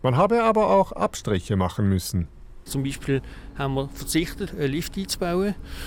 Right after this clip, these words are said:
Speaker 2: Das hat einen Eingriff in die Rohbaustruktur bedeutet, der massiv gewesen wäre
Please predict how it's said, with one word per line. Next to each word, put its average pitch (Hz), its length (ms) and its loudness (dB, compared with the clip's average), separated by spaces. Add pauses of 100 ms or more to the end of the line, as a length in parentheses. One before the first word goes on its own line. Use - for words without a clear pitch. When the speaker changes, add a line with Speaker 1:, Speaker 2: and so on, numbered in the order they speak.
(260)
Speaker 2:
Das 139 240 -2
hat 143 280 0
einen 143 220 2
Eingriff 170 480 4
in 147 240 2 (140)
die - 40 -2
Rohbaustruktur 160 1000 4
bedeutet, 151 560 -4
der 131 260 2 (280)
massiv 143 480 -2
gewesen 180 220 2
wäre 165 260 2